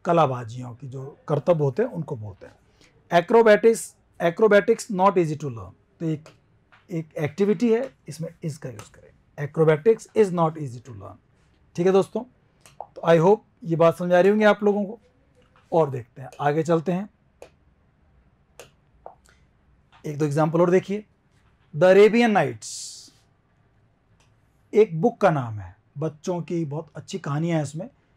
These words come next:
इसमें कहते हैं वन थाउजेंड वन स्टोरीज हैं अलग-अलग।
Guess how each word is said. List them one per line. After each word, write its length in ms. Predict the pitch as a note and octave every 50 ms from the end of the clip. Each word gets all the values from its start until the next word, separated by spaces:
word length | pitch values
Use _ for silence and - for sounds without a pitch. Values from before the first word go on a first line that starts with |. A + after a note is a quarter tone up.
| _ _ _ _ -
इसमें 240 | - - E3+ E3+
कहते 240 | D3 D#3+ D#3+ - G3+
हैं 60 | F3+
वन 260 | D#3 D3 D#3+ E3+ F3 E3+
थाउजेंड 520 | D3+ D3+ D#3 D#3 D3+ E3+ E3 D3+ C3+ B2+
वन 200 | D#3 F3+ F#3+ F#3
स्टोरीज 580 | E3+ - - - D#3+ D#3 D#3 E3+ F3 D#3 B2+ C#3+
हैं 280 | C#3 C3+ A#2+ G#2+ - _ _ _ _ _ _ _ _ _
अलग-अलग। 440 | G#3 G3 G3+ F#3+ E3 D#3+ D3 C3 A2+